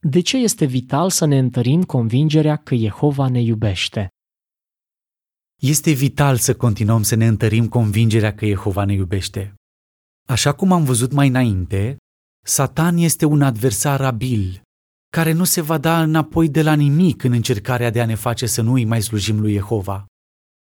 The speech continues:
Speaker 2: Pentru a ne destabiliza, Satan va încerca în continuare să ne submineze încrederea în iubirea lui Jehova. Să nu lăsăm să câștige.
Speaker 1: Paragraful optsprezece.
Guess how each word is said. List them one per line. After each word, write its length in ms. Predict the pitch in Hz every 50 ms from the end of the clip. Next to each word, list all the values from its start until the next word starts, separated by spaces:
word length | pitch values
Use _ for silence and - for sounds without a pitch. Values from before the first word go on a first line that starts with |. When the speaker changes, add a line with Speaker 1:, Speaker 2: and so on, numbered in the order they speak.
| _
Speaker 2:
Pentru 280 | - 135 131 110 110 127
a 60 | 120
ne 120 | 117 117 110
destabiliza, 1000 | 98 127 120 - - 147 139 120 135 123 131 135 113 - 113 104 104 117 135 - _ _ _ _ _ _ _ _
Satan 400 | - - - 139 139 - 160 151
va 140 | 143 143 151
încerca 420 | 151 147 147 151 139 - - 151 151
în 140 | 147 147
continuare 640 | 151 151 147 120 - 139 131 131 143 156 156 147 127
să 180 | 110 - - 123
ne 100 | 113 113
submineze 600 | 107 - - 110 113 117 110 113 120 113 104 120
încrederea 580 | 113 107 - - 120 117 117 123 117 120 120
în 80 | 117 113
iubirea 400 | 107 110 95 95 110 110 104 104
lui 160 | 101 98 104
Jehova. 520 | 101 95 95 - 107 98 87 98 95 92 - _ _ _ _ _ _ _ _ _ _ _ _ _ _
Să 200 | - - - 156
nu 280 | 143 131 127 131 143 147
lăsăm 380 | 127 113 113 98 - 117 107 101
să 180 | 95 - 107
câștige. 540 | 95 110 95 - 101 107 90 87 95 92 92 - _ _ _ _ _ _ _ _ _ _ _ _ _ _ _ _ _ _ _ _ _ _ _ _ _ _ _ _ _ _ _
Speaker 1:
Paragraful 600 | - 143 139 143 139 131 151 196 196 - - 156
optsprezece. 880 | 143 123 104 - - - - 120 113 101 92 104 98 - - 117 101 98